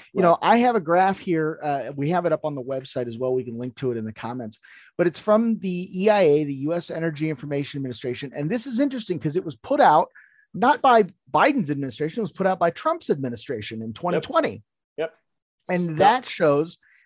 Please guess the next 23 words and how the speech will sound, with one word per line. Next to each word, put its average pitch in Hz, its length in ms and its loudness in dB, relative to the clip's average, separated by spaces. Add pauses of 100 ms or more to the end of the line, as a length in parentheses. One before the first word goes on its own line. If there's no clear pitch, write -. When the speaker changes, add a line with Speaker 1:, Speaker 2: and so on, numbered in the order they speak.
Speaker 1:
that 170 120 0
from 156 220 -6
twenty 233 340 0
fifteen, 233 640 -8
from 165 180 -6
two 262 140 -4
thousand 262 380 0
five 180 420 2
to - 100 -12
twenty 175 320 -4
twenty, 143 440 -6 (240)
so 143 180 2
fifteen 214 520 0
years, 120 320 0 (300)
we're 208 160 4
actually 226 360 2
producing 165 720 -2 (260)
more 202 320 6
electricity 214 720 2
than 170 140 -4
we 160 100 -2
were 156 180 4
before, 143 500 -4